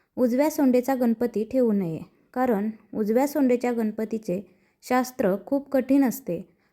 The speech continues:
आणि त्यांची पूजाही खूप कठीण असते, तर ते आपल्याकडून व्यवस्थित पाळले गेले नाही, तर आपल्याला दोष लागू शकतो. म्हणून आपल्या देवघरात नेहमी डाव्या सोंडेचा गणपती ठेवावा. देवघरात नंदी नागासहित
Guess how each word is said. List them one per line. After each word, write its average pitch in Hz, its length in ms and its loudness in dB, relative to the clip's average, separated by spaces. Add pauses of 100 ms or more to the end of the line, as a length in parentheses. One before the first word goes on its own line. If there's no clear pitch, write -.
आणि 233 320 2
त्यांची 220 360 0
पूजाही 226 640 0
खूप 254 240 -2
कठीण 226 320 0
असते, 196 380 -6 (460)
तर 247 220 -2
ते 214 420 -2 (280)
आपल्याकडून 226 640 0
व्यवस्थित 226 480 0 (100)
पाळले 240 320 2
गेले 254 260 2
नाही, 196 400 0 (140)
तर 240 100 -4
आपल्याला 233 360 -2
दोष 226 340 0
लागू 240 220 -2
शकतो. 233 580 -6 (440)
म्हणून 233 380 2 (120)
आपल्या 226 320 -4
देवघरात 233 520 0
नेहमी 220 400 2
डाव्या 208 360 0
सोंडेचा 240 440 0
गणपती 214 420 -2
ठेवावा. 180 460 -4 (1200)
देवघरात 262 680 2
नंदी 254 360 2
नागासहित 247 640 -2